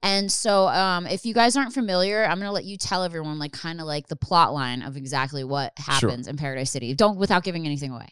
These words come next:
Speaker 1: <laughs>
Speaker 2: Uh, yeah. Uh, let's see. Without, with no
Speaker 1: Yeah.
Speaker 2: spoilers.
Speaker 1: Yeah, no spoilers.
Speaker 2: Some people talk to each other for forty minutes at a, at a, at a clip, and then
Speaker 1: Yeah.
Speaker 2: there's eight of those, and that's the whole thing. Uh,
Speaker 1: And
Speaker 2: no,
Speaker 1: that's
Speaker 2: I
Speaker 1: it. That's the show.
Speaker 2: <laughs>
Speaker 1: Go
Speaker 2: Uh,
Speaker 1: watch it.
Speaker 2: it's a, it's a rock and roll show, which I think is, like,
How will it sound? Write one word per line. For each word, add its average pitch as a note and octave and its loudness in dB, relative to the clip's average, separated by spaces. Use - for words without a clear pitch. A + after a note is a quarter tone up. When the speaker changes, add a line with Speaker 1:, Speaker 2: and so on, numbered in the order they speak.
Speaker 1:
<laughs> - -4
Speaker 2:
Uh, A2+ 4
yeah. A2+ 2
Uh, B2 4
let's B2+ 2
see. A2 0
Without, C#3 2
with C3 0
no - 6
Speaker 1:
Yeah. - 8
Speaker 2:
spoilers. A2 4
Speaker 1:
Yeah, G#3 4
no G3 -2
spoilers. E3 2
Speaker 2:
Some D3+ 4
people A3 6
talk C#3 4
to A#2+ 0
each G#2+ 2
other G#2 4
for G#2 4
forty B2+ 4
minutes A2+ 2
at G2 0
a, G2 -6
at G#2+ 2
a, G#2 -2
at G#2 -2
a G#2 -6
clip, G2 -4
and - -8
then G2 -2
Speaker 1:
Yeah. D#3 0
Speaker 2:
there's G#2+ -2
eight G#2+ 0
of E2+ -8
those, D#2 -4
and G2 -10
that's F#2+ -10
the G2+ -10
whole F#2+ -10
thing. - -14
Uh, B2+ 2
Speaker 1:
And D#3+ 2
Speaker 2:
no, D#3+ 6
Speaker 1:
that's C#3 2
Speaker 2:
I F#3 4
Speaker 1:
it. D#3+ 0
That's E3 2
the E3 -4
show. C#3+ 2
Speaker 2:
<laughs> - 4
Speaker 1:
Go - 4
Speaker 2:
Uh, F3+ 6
Speaker 1:
watch F3 4
it. D3+ -6
Speaker 2:
it's F#3+ 2
a, F#3+ 2
it's F#3 0
a F3+ 4
rock E3+ 4
and D#3+ -2
roll D3 0
show, C#3 2
which A#2 -2
I C3 0
think D#3+ -2
is, B2 0
like, A#2 -2